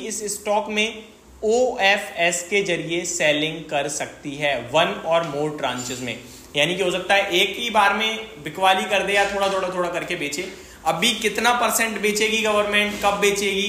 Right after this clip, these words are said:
किस price पे बेचेगी, इसको लेकर कोई भी update खबर नहीं आई है। बस इतनी news market में है कि सरकार भी हिस्सा बिकवाली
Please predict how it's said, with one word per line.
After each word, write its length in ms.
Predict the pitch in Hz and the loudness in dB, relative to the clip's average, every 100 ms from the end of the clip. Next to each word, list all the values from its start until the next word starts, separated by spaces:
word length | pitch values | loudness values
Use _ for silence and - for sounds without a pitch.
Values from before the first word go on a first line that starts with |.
| 202 | -2
किस 140 | 202 | -2
price 340 | - 175 180 180 | 0 2 2 0
पे 140 | 190 | -2
बेचेगी, 360 | 185 180 185 196 | -2 0 0 -2
इसको 400 | 190 190 - 233 | -2 -4 -2 0
लेकर 300 | 202 180 208 | 0 2 0
कोई 300 | 208 190 196 | 0 -2 0
भी 160 | 190 196 | 0 -2
update 420 | - - 170 170 | -2 0 0 0
खबर 320 | 170 147 156 - - - - 131 | -2 0 0 -2 -12 -18 -10 -4
नहीं 460 | 135 135 131 135 | 0 0 0 -2
आई 240 | 110 113 117 | -2 -4 -8
है। 100 | - - - | -10 -16 -2
बस 120 | 170 190 | 2 2
इतनी 300 | 196 220 226 | 2 2 2
news 300 | 214 214 202 | 2 0 2
market 440 | 175 175 196 190 | 2 4 0 2
में 80 | 190 | 2
है 140 | 180 180 - - - | 2 0 -8 -12 -4
कि 100 | 202 | 0
सरकार 500 | 190 170 185 185 156 | 2 2 4 4 4
भी 120 | 175 | -2
हिस्सा 320 | 170 - 170 - - - - | -2 0 0 -2 -8 -16 -8
बिकवाली 420 | 143 151 147 147 | -8 2 2 2